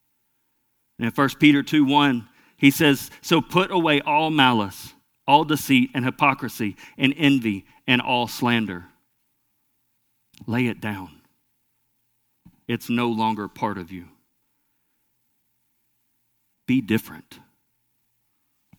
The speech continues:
We, uh, I've used this,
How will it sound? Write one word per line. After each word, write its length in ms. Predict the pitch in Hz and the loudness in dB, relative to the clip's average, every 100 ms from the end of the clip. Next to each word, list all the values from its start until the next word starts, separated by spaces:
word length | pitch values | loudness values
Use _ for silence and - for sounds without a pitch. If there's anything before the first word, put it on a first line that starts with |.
| _ | _
We, 420 | 110 113 110 101 - | -6 -4 -4 -8 -8
uh, 220 | 104 98 - - _ _ _ _ | -8 -8 -10 -20 _ _ _ _
I've 160 | 113 110 | -8 -2
used 340 | 120 123 - | -2 -2 -2
this, 380 | 120 113 - - | -2 -2 -4 -18